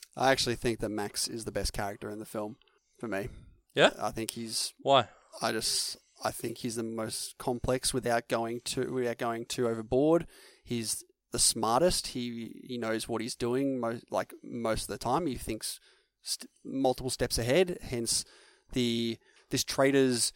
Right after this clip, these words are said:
Speaker 1: union and, and this, this new plan he's doing. He's already doing it.
Speaker 2: Yeah.
Speaker 1: A-, and their opinion isn't gonna matter to him, but he, he's setting it up so that they basically do what he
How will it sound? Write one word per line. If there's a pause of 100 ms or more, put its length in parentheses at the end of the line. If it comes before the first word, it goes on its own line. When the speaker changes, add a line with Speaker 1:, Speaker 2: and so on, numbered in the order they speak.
(260)
Speaker 1:
union (400)
and,
and
this,
this
new
plan
he's
doing.
He's
already
doing
it. (260)
Speaker 2:
Yeah.
Speaker 1:
A-,
and (440)
their
opinion
isn't
gonna
matter
to
him, (240)
but
he, (120)
he's
setting
it
up
so
that (500)
they (480)
basically
do
what
he